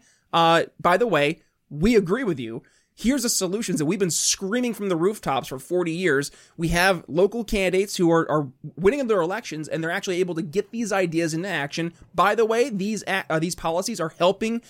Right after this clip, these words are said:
address the very concerns that you're seeing right now and you're, you're concerned about.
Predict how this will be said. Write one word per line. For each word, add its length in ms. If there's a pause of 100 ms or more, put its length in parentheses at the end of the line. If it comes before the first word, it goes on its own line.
(380)
address 400
the 140
very 260
concerns 540
that 80
you're 320
seeing 380
right 220
now 200
and 80
you're, 280
you're 240
concerned 540
about. 340